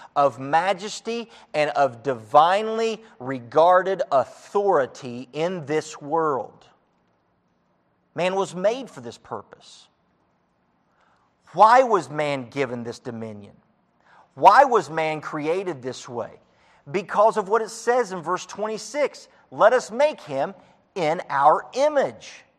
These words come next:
And so for the rest of, uh, of creative,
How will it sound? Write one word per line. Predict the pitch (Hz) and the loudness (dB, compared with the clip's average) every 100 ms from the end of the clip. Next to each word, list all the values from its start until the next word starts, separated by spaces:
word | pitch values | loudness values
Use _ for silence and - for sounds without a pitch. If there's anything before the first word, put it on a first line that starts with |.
| _ _ _ | _ _ _
And | 220 214 | -2 0
so | - 214 | 2 2
for | - 208 | 2 0
the | 190 | 2
rest | 180 226 285 - 247 | 4 6 6 4 2
of, | 226 170 | 2 2
uh, | 190 190 190 | 4 4 8
of | 190 180 | 8 6
creative, | - 202 196 220 254 233 | 2 -2 0 0 2 0